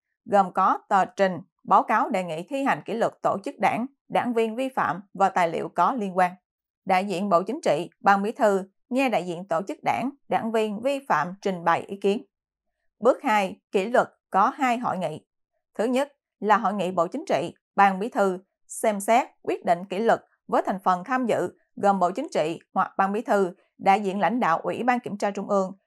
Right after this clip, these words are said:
Ban Tổ chức Trung ương, Văn phòng Trung ương Đảng. Sau khi nghe các bên trình bày, hội nghị sẽ thảo luận, biểu quyết,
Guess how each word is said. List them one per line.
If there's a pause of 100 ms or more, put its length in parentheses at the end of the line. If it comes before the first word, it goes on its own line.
(140)
Ban
Tổ
chức
Trung
ương, (100)
Văn
phòng (100)
Trung
ương
Đảng. (640)
Sau
khi
nghe
các
bên
trình
bày, (140)
hội
nghị
sẽ
thảo
luận, (180)
biểu
quyết,